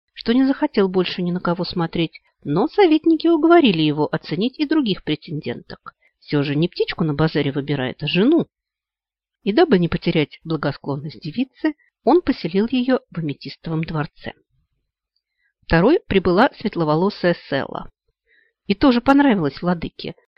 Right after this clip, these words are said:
так что он не смог выбрать между двумя красавицами. Новую невесту он поселил в Серебряном дворце.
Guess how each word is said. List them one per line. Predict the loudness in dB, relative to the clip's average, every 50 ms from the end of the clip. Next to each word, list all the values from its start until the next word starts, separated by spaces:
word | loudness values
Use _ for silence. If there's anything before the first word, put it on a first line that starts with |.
| _ _ _
так | -2 -2 -2
что | -4 -4 -4 -4
он | -2 -2
не | -4 -6
смог | -4 -4 -2 -2 -2 -4 -4 -4
выбрать | -2 -2 -2 -2 -4 -4 -4
между | -6 -6 -6 -10
двумя | -12 -8 -6 -4 -4 -4 -4
красавицами. | -4 -4 -4 -4 -4 -6 -8 -8 -8 -12 _ _ -18 -16 -14 -14 -14 -14 -16 _ _ _ _ _ _ _ _ _ _ _ _ _ _ _ _ _ _ -2
Новую | 0 2 4 4 4 4 2
невесту | 0 -2 -4 -6 -8 -8 -10 -14 -12 _
он | -4 -2 -2 -2
поселил | -2 -4 -4 -2 0 0 0 -2 -4 -8
в | -4
Серебряном | -2 2 2 2 2 0 -2 -6 -6 -6 -8 -10
дворце. | -10 -12 -12 -12 -14 _ _ -18